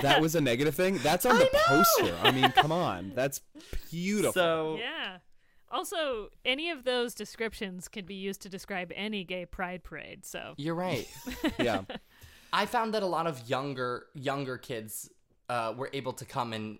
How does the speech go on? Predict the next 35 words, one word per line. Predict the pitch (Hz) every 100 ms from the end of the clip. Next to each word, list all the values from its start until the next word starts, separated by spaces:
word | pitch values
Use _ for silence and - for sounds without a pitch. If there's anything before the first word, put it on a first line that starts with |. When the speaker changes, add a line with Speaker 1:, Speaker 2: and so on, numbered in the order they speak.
| -
Speaker 2:
sort | - 131
of | 120 110 120 -
art-, | 120 - - - - _
understand | 143 143 131 - - 131 117 113
what | 113 120 117 123
the |
message | 113 104 - 110
of | 110
the | 104
whole | 107 107
show | - 110 98
was, | 95 87 104
and | 113
pe-, | 104
they | 120 120
were | 120 -
able | 117
to | 117
be, | 120 127 - - - -
actually, | 156 156
people | 165 165
would | 147
come | 160
and | 151
be | 147
like, | 139
"So | -
here's | 160 220 226
exactly | 175 127 135 - 139
what | 117
happens," | 107 101 - 58 67 -
and | 117 117 110 _ _ -
could | 151
explain | 127 - - 127 117 113 -
everything. | 117 104 98 - - 60 58